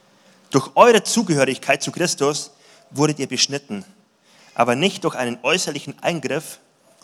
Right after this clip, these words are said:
Eu-, eure Beschneidung kam durch Christus. Und damit wurdet ihr von eurem alten Wesen abgetrennt. Denn als ihr getauft wurdet, wurdet ihr mit Christus begraben.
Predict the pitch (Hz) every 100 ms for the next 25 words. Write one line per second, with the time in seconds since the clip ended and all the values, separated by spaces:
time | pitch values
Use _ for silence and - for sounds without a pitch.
0 | - 120 139 - 123 127 120 - 131 160
1 | 160 - - 131 135 143 147 147 - 104
2 | - _ _ _ _ _ - 113 127 160
3 | 170 131 147 143 139 139 131 - - 120
4 | 117 113 113 127 170 - 123 131 139 139
5 | 120 - 113 104 101 92 - _ _ _
6 | _ _ _ _ _ _ _ - _ -
7 | _ - 131 151 147 226 220 175 - -
8 | 247 - 123 123 151 - - _ _ _
9 | _ _ _ - 117 143 147 - 123 143
10 | - 147 175 147 - 127 123 123 117 98